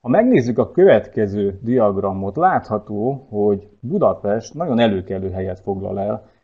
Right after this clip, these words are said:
ebben a tekintetben. Hát bizonyos portálokon azt mondják, hogy ez egy hungarikum is egyébként, nagyon sok szabaduló szoba van Budapesten. Ö, láthatjuk, hogy Ázsiában nagyon népszerű ez a játék,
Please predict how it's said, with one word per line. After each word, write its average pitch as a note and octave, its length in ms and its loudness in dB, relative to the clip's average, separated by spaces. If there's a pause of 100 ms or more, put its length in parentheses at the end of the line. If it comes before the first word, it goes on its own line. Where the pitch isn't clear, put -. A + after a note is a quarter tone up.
(100)
ebben G2+ 300 -6
a F#2+ 100 -6
tekintetben. G2 960 -4
Hát G#2 260 -8 (220)
bizonyos C3+ 380 -2
portálokon A#2+ 600 2
azt B2 240 2
mondják, G#2+ 460 0
hogy G2+ 160 -4
ez G2 100 -4
egy G2 140 -6
hungarikum G2 680 0
is F#2 120 -10
egyébként, G2+ 760 -8
nagyon G#2+ 280 -2
sok G2+ 240 -6
szabaduló F#2+ 500 -4
szoba F#2+ 320 -8
van G2 320 -10 (760)
Budapesten. G#2+ 840 -6 (540)
Ö, A2+ 480 4 (140)
láthatjuk, C3 640 0
hogy A#2 160 0
Ázsiában A2 540 4
nagyon G#2+ 320 0
népszerű G2+ 540 -4
ez G#2 120 -2
a A2 80 0
játék, A#2+ 680 -2